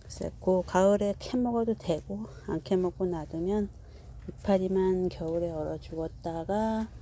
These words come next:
다시 이게 땅 속에서 있다가 봄이면 이렇게 오늘처럼 새싹이 올라옵니다. 이게, 얘는 이렇게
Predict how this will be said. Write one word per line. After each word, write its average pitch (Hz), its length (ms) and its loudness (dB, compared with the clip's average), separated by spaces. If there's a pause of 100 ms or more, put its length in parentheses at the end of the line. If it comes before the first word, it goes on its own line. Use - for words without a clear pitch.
(580)
다시 - 520 -4 (360)
이게 - 280 -6 (160)
땅 202 200 -2
속에서 180 440 -2
있다가 180 600 -4 (180)
봄이면 180 640 -2 (160)
이렇게 - 400 -10 (760)
오늘처럼 - 680 -8 (2000)
새싹이 - 540 -8
올라옵니다. 127 720 -12 (1500)
이게, 151 240 -2 (240)
얘는 180 300 4 (1700)
이렇게 - 600 -8